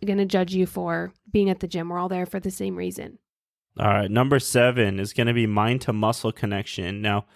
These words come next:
Speaker 2: what does this mean? What on earth does that mean? Um, this is more for accessory movements, not your big compound movements. For example, if you're doing a bench press, if you're doing a squat,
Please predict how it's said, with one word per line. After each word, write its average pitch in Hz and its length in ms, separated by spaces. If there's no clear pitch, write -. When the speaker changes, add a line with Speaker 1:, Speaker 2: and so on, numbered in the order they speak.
Speaker 2:
what 127 220
does 127 220
this 117 320
mean? 101 460
What 113 140
on 117 120
earth 113 220
does 110 140
that 104 180
mean? 95 280
Um, 98 360
this 127 500
is 120 260
more 117 220
for 104 200
accessory 107 720
movements, 98 640
not 104 220
your 113 120
big 104 260
compound 95 460
movements. 92 380
For 104 160
example, 101 480
if 92 120
you're 101 60
doing 107 280
a 92 60
bench 101 440
press, 95 500
if 107 140
you're 101 60
doing 98 320
a 95 80
squat, 98 680